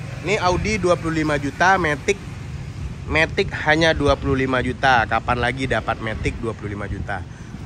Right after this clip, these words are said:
Lokasi kita di Bekasi, Jati, eh, Jalan Raya Jati Keramat, nomor seratus sembilan puluh delapan. Nomor telepon kita dicatat, ditelepon, langsung mampir juga bisa.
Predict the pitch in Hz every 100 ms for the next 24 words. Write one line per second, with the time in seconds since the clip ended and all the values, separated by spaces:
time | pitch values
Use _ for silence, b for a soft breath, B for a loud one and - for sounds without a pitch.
0 | - 143 147 147 143 139 170 170 151 139
1 | 135 127 117 117 104 156 156 123 127 117
2 | 104 127 120 120 120 127 127 123 123 123
3 | 123 127 117 117 143 196 - - - -
4 | - - - - - - 151 160 185 180
5 | 180 165 147 143 151 151 143 139 131 123
6 | 135 123 101 - - - - 127 143 151
7 | 156 151 151 170 190 214 156 139 131 170
8 | 208 - - - - - - - - -
9 | 127 131 131 131 165 190 202 185 139 139
10 | 139 139 135 135 135 135 131 117 123 135
11 | 120